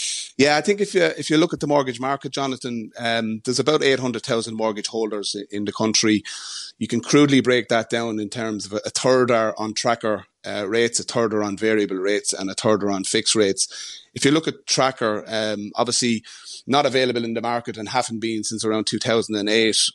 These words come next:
But, um, you know, these, the, the, the first two increases of fifty basis points and seventy-five basis points have already been passed on to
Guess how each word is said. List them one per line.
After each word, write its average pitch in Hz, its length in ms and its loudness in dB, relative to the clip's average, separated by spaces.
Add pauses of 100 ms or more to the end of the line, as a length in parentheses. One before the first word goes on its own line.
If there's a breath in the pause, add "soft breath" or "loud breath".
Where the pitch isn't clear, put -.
(120)
But, 107 400 2
um, 104 420 0 (340 loud breath)
you 107 80 2
know, 110 260 4 (100)
these, 131 400 4
the, 110 260 -8
the, 117 160 -2
the 110 140 -6
first 147 300 2
two 127 180 4
increases 113 580 2
of 107 140 0
fifty 120 420 2
basis 107 320 2
points 104 260 -4
and 98 60 -6
seventy-five 107 540 2
basis 104 280 2
points 104 260 -4
have 113 100 2
already 123 320 4
been 110 160 0
passed 107 320 0
on 110 180 2
to 107 220 0